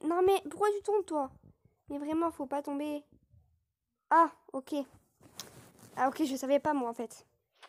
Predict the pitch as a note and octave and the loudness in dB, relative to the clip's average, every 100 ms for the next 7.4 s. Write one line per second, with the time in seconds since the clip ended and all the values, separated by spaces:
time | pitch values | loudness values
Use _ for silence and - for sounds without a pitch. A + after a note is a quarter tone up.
0 | - _ _ _ _ - B3+ C4+ C4+ D4 | -20 _ _ _ _ -12 -10 -6 -6 -4
1 | D4+ - _ B3+ B3 A#3+ A3+ A3+ B3+ C#4+ | -8 -8 _ -10 -8 -6 -6 -6 -4 -2
2 | C4+ A3+ A3+ G#3 - A3 - - A#3 B3 | -2 -4 -8 -14 -16 -20 -20 -18 -14 -12
3 | G#3+ - - - - - B3+ C#4 D4 - | -14 -12 -12 -12 -20 -12 -4 -2 -2 -6
4 | - B3+ A#3+ C4+ C4+ C4 C4 C4+ B3 C4 | -10 -8 -2 0 2 2 0 -6 -8 -8
5 | B3 A3 A3+ A#3+ D4+ C#4+ G#3+ G#3+ G3+ G#3 | -8 -6 -4 0 2 0 -6 -10 -10 -12
6 | A3 A3+ A3+ - C4+ A#3+ A#3+ B3+ - C#4+ | -12 -12 -10 -8 -6 -6 -10 -12 -8 -4
7 | D#4 E4 E4 F4 | -2 -2 -2 -6